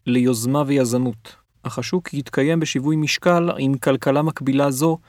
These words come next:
העושה דברים מסוימים טוב יותר, ומספקת בריאות, יצירתיות, קהילה וחופש, מסוג שהשוק החל לסתום עליו את הגולל. הממשלה תשמור על תיחום השוק בגבולות ראויים,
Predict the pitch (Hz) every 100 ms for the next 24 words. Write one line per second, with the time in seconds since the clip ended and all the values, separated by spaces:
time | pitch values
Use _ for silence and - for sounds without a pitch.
0 | - - - 127 123 - 127 - 160 143
1 | 135 147 160 - 143 131 143 139 - 160
2 | 160 156 151 143 - _ _ _ _ 143
3 | 139 143 180 - - 123 127 147 170 131
4 | - 131 120 131 151 165 - _ _ _
5 | - 139 131 143 165 135 - 170 - 127
6 | - - _ _ - 131 - 196 - 165
7 | 156 196 185 165 180 170 165 - 175 165
8 | 151 151 147 131 123 127 123 - _ _
9 | _ _ _ _ _ _ _ _ _ _
10 | 123 127 131 117 135 139 139 - 147 143
11 | 139 123 127 - 151 135 - 151 151 -
12 | - 139 123 123 135 139 127 117 123 143
13 | 170